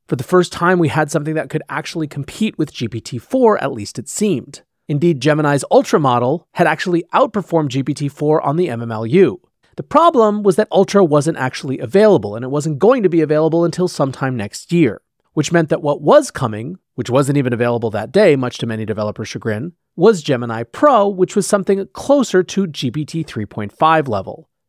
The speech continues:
For many, after reading the eleven page or whatever it was announcement blog, it felt like a bit of a rug pull, or at least a classic announcement of an announcement kind of thing. This was contrast, of course, with Mistral at basically the same time dropping a torrent link to their newest model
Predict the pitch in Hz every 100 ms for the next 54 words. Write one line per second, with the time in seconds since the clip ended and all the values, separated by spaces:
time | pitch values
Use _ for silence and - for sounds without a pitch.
0 | - 180 196 226 226 190 185 165 175 170
1 | 156 143 147 156 151 139 147 147 139 143
2 | 139 139 117 139 151 135 156 156 160 160
3 | 151 151 156 - - 208 - 220 190 185
4 | 147 120 110 117 208 175 - 143 127 131
5 | _ - 226 240 - 226 269 - 185 -
6 | 180 139 - 165 143 147 156 151 160 156
7 | 131 120 120 117 - 120 - 117 101 -
8 | - 117 90 - _ _ _ _ 160 160
9 | 151 - 165 160 151 139 131 - 156 139
10 | 151 117 127 180 - 147 131 127 185 180
11 | 170 165 131 - 127 117 165 156 139 117
12 | 147 156 143 127 - 190 185 160 147 127
13 | - 135 135 131 139 127 143 170 160 131
14 | 117